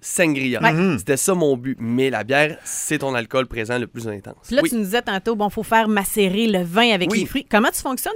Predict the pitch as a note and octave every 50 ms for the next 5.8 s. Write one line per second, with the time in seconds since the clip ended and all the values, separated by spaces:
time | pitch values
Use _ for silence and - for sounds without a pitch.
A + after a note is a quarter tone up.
0 | - - F3 E3+ - - E3+ D#3+ D3 D#3+ F3+ F#3 F#3 D#3+ D#3 C#3+ C#3+ D#3 F3+ A3
1 | C4 B2+ C3+ C3+ C#3+ D3+ D3+ - - D3 C#3 B2+ A#2+ - D3 D3 D#3 D#3+ D3 -
2 | - - D3 C#3+ C3 B2+ C3 B2+ B2+ B2 C3 C3+ C3 - B2+ B2+ B2+ B2 - -
3 | B2 A#2+ A#2 B2 C3 C3+ C3+ C3+ B2 A#2+ A#2 A2+ A#2+ A#2+ B2+ B2+ A#2+ B2 A#2 A#2
4 | B2 B2 B2 A#2+ A#2 - - B2 A#2+ A#2+ A2+ A#2 A2+ - C3 B2+ B2 A#2 A2+ A2
5 | G#2+ G#2+ G#2+ A2 A2+ A2 - - G#2+ G#2+ - - B2+ C3+ D3 D3